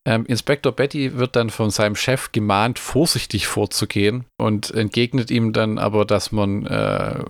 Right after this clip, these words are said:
Gewalt nicht mit Gnade begegnen lassen sollte, denn vor zwei Jahren wurde sein eigener Bruder von irgendwelchen Leuten erschossen.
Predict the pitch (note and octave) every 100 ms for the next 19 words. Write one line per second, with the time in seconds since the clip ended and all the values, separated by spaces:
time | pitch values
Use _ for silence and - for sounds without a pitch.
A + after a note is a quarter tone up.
0 | B2 - G#2 G2+ G#2+ C3 B2+ - - -
1 | - G#2+ G#2 A2 - A2 - A2 G#2+ A#2
2 | G#2 F#2 - F#2+ F2+ F#2+ F2+ F2 - F#2+
3 | - F#2 F2 G2+ G2+ G2 - G2+ - G#2+
4 | A2 G#2+ G#2+ G#2+ G#2 G#2 G2+ G#2+ G2 G2+
5 | A2 G#2+ G2 C3 G#3+ G2 - G2+ G2 G2+
6 | F#2+ F#2 E2+ F#2 F2+ F2+ F#2+ F#2+ - F#2+
7 | F2 -